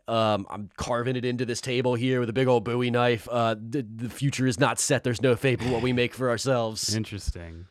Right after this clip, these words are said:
Speaker 2: So you're not a predeterministic kind of
Speaker 1: I
Speaker 2: guy.
Speaker 1: don't wanna think so. Um, I desperately, desperately don't wanna believe in predetermination, um, because I like the idea of having free will, but, like, e-,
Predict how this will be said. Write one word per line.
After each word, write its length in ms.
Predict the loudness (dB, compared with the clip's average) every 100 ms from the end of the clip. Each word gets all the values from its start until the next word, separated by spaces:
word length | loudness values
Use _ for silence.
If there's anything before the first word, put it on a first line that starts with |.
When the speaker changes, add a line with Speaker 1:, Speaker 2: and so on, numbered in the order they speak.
| _
Speaker 2:
So 140 | 0
you're 180 | 4 6
not 300 | 6 6 4
a 40 |
predeterministic 920 | 0 -6 -8 -10 -12 -10 -12 -14 -18 -20
kind 140 | -8 0
of 40 |
Speaker 1:
I 80 | 0
Speaker 2:
guy. 100 | 0 -6
Speaker 1:
don't 240 | 0 0 2
wanna 220 | -2 -4
think 220 | -6 -8 -4
so. 460 | 2 6 6 4 -2
Um, 540 | 2 4 4 2 -2 -12 _ _ _ _ -4
I 120 | -2
desperately, 500 | 2 0 2 0 2
desperately 400 | 0 0 0 0
don't 220 | 0 -2
wanna 160 | 0 2
believe 240 | 2 2
in 80 | 2
predetermination, 960 | 2 2 2 2 4 4 4 4 2 0 -2
um, 520 | 4 4 4 0 -8 -12 _ _ _ _ _
because 280 | -4 -2 -2
I 160 | 0
like 200 | 0 -2
the 140 | 0 0
idea 200 | 2 2
of 40 |
having 280 | 4 4 2
free 180 | 4 6
will, 260 | 8 8 6
but, 380 | 6 4 4
like, 380 | 2 2 2
e-, 20 | 0